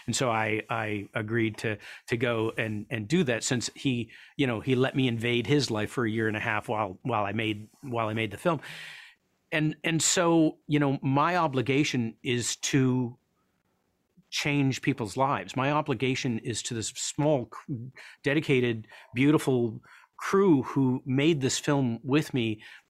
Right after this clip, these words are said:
So I just said, the first film festival I went to, I just was like, "Ah, I don't wanna, and this is the last one. I'm never gonna go to another one, and I don't wanna be part of, part of it. This is just gross." And, you know, like, y-, you know,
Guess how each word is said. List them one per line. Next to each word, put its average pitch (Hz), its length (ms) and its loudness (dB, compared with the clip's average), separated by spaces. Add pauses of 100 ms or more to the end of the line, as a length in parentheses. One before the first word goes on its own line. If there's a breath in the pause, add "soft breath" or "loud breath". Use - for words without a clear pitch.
(340)
So 156 420 2
I 131 140 0
just 131 220 -2
said, 131 240 0 (260 loud breath)
the 139 80 2
first 180 300 0
film 156 160 4
festival 127 440 -2
I 110 60 2
went 120 200 0
to, 113 100 0
I 104 40 0
just 104 220 -6
was 113 120 -6
like, 107 160 -8
"Ah, - 300 0 (160)
I 156 40 2
don't 170 260 0
wanna, 190 200 0 (100)
and 175 240 2
this 170 100 4
is 170 80 0
the 165 60 4
last 196 200 2
one. 208 140 4
I'm 165 80 4
never 175 180 4
gonna 185 160 2
go 190 120 4
to 185 100 6
another 196 260 4
one, 170 160 6
and 147 80 4
I 151 60 2
don't 180 160 2
wanna 175 180 2
be 151 140 0
part 175 260 0
of, 170 120 -2 (380 loud breath)
part 214 200 2
of 170 80 -2
it. 175 60 -2
This 156 240 4
is 165 100 4
just - 260 2
gross." 170 480 4
And, 143 220 6
you 170 100 4
know, 151 200 4
like, 139 280 2
y-, - 680 -4
you 160 140 2
know, 139 180 2